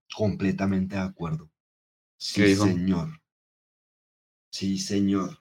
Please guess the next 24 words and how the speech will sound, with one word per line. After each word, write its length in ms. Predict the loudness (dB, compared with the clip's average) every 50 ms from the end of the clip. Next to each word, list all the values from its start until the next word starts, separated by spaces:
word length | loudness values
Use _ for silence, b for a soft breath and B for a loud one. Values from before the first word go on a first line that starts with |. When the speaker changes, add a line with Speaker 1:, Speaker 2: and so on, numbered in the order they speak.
| _
Speaker 2:
Ah, 160 | -8 -4 -2 0
no 120 | 2 2
sé, 140 | 4 4 4
nunca 260 | 4 4 4 4 4
he 40 | 4
visto 220 | 4 2 2 2
Speaker 1:
Sí, 100 | 4 6 8
Speaker 2:
ninguno. 220 | 8 8 6 4
Speaker 1:
yo 20 | 2
sí 60 | 2
lo 100 | 2 2
he 40 | 2
visto. 320 | 2 0 -2 -8 -14 -18 _ _ _ _ B B B B B B
Y, 560 | 4 6 8 8 8 8 6 6 4 0 -4 -2
y 520 | 2 6 8 10 10 10 8 6 4 2 -4 -14 _ _ _ _ _ _ _ -2
no 140 | 2 4 4
sé 120 | 4 4
si 140 | 2 2 0
mi 140 | 0 0 0
comentario 640 | 0 0 2 2 2 2 2 2 2 2 2 2 0 -2 -2 -2
va 440 | 0 2 2 2 2 0 -2 -4 -4
a 160 | -4 -4 -2
caer 340 | 0 2 2 4 4 2 4
mal, 440 | 4 4 4 4 4 2 0 -4